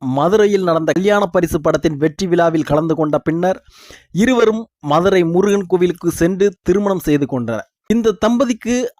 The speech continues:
அஸ்வின் என்ற மகன் உள்ளார். இவர் தொலைக்காட்சி தொடர்களில் தற்போது நடித்து வருகிறார் என தகவல்கள் தெரிவிக்கின்றன.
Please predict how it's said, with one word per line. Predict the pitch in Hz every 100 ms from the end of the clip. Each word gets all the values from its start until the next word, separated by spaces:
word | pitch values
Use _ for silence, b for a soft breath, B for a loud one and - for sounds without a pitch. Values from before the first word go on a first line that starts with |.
| -
அஸ்வின் | 165 - 233 214
என்ற | 196 185
மகன் | 165 180 185
உள்ளார். | 170 170 175 190 _ _ -
இவர் | 147 135
தொலைக்காட்சி | 156 170 185 175 165
தொடர்களில் | 156 165 165 180 190 214
தற்போது | - 165 165 170 151
நடித்து | 147 170 - 170
வருகிறார் | 165 160 160 160
என | - 131
தகவல்கள் | 127 135 147 170 151 139 117
தெரிவிக்கின்றன. | 127 120 110 117 98